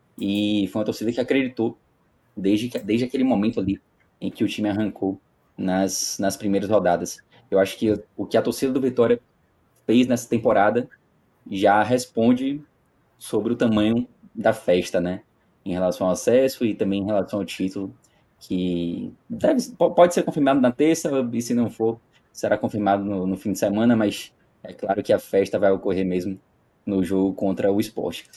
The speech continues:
E claro que há também, é, como todo time que sobe,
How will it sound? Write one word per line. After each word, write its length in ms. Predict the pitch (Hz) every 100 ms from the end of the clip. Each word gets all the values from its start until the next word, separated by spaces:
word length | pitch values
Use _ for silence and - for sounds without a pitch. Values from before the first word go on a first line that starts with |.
| -
E 80 | -
claro 240 | 165 160
que 140 | - -
há 80 |
também, 420 | 160 131 110 110 - _ _ _ _ _ _ -
é, 560 | 95 92 90 87 - -
como 180 | 156 147
todo 160 | 175
time 220 | 165 147
que 100 | 139
sobe, 420 | 117 104 95 87